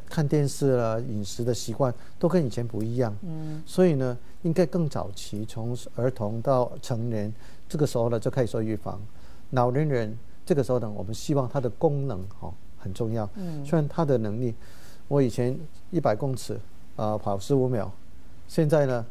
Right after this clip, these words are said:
Speaker 1: 五分钟都走不完。
Speaker 2: <laughs>
Speaker 1: 可是不重要，我可以走到隔壁去串门子，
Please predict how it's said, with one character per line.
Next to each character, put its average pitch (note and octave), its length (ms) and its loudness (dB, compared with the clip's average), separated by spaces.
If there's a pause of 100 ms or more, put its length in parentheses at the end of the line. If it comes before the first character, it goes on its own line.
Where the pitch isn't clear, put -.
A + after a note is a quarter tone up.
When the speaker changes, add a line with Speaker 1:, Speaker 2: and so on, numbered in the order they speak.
(140)
Speaker 1:
五 A#2+ 100 0
分 D3 200 2
钟 C#3+ 120 2
都 C#3+ 80 6
走 A#2+ 160 0
不 B2+ 180 2
完。 G2+ 180 0
Speaker 2:
<laughs> A2 120 -6 (360)
Speaker 1:
可 C#3+ 100 -2
是 - 100 -4
不 F3 100 2
重 F#3+ 180 4
要， F3 180 4 (220)
我 B2 160 2
可 F3+ 160 4
以 D#3+ 80 8
走 A2+ 160 0
到 D3+ 100 4
隔 C3 220 2
壁 D3 240 2 (220)
去 - 100 -6
串 D#3+ 180 0
门 A2+ 160 0
子， - 200 -6